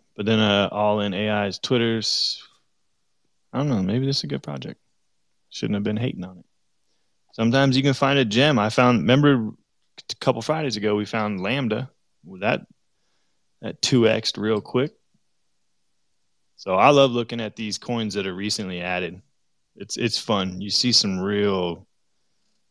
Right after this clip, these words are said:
some real shit coins in here. <laughs>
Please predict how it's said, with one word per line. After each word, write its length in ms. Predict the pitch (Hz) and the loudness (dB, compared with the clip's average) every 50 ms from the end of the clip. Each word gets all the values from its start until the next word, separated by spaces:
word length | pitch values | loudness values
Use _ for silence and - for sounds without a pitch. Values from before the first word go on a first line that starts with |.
| _ _ _ _ _ _ _ _ _ _ | _ _ _ _ _ _ _ _ _ _
some 220 | - 95 90 87 | -12 -10 -10 -8
real 560 | 85 92 101 101 98 98 98 98 95 95 95 | -2 0 2 4 4 4 4 4 2 2 0
shit 440 | 92 - - - - 104 90 - - | 0 0 0 2 2 0 -2 -4 -6
coins 460 | - - 87 80 80 80 78 76 - | -12 -14 -14 -12 -12 -12 -10 -10 -10
in 120 | 85 82 80 | -10 -10 -12
here. 280 | 85 87 82 80 80 82 _ _ - | -12 -14 -16 -18 -20 -20 _ _ -8
<laughs> 140 | - - | -6 -6